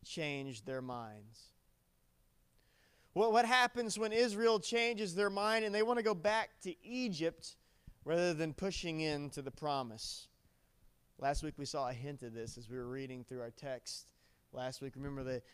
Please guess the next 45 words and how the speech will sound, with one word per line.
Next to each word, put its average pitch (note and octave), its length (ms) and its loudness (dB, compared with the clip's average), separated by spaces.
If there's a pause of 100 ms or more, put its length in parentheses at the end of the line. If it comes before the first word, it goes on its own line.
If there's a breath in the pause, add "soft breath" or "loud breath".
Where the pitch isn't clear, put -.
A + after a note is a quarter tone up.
(140)
the B2+ 160 -10
children C3+ 300 -6
of C#3 40 -2
Israel, C3+ 280 -4
they B2+ 100 -2
go C3+ 240 0
to C3 140 -8
the A#2+ 160 -10
edge C3+ 260 -4
of B2+ 80 -6
the B2 100 -6
Red B2 280 -6
Sea C#3+ 340 -4
and B2+ 100 -6
they B2+ 60 -8
see C#3+ 260 -6
the C3 140 -6
Egyptian C3 420 -6
army C3 320 -4
coming C#3 420 -6
after C#3+ 260 -6
them B2 100 -8
'cause - 340 -12
Pharaoh C3 320 -2
had B2 140 -8
changed C3+ 340 -8
their B2 120 -8
mind. C3+ 420 -4
And, A#2+ 140 -8 (260 loud breath)
and C3+ 140 -8
they C#3 180 -2
ask D#3+ 380 -2
Moses C#3+ 480 0
saying, C#3 340 -6
"What, E3 240 -4 (300 soft breath)
I, C#3+ 140 -4
I - 40 -2
don't E3+ 100 -2
understand. D3+ 560 -6 (560 soft breath)
Were D3 140 -6
there D#3 100 -2
not E3+ 200 -6
graves D3+ 480 -2
in C#3+ 100 -8
Egypt? F3+ 480 -8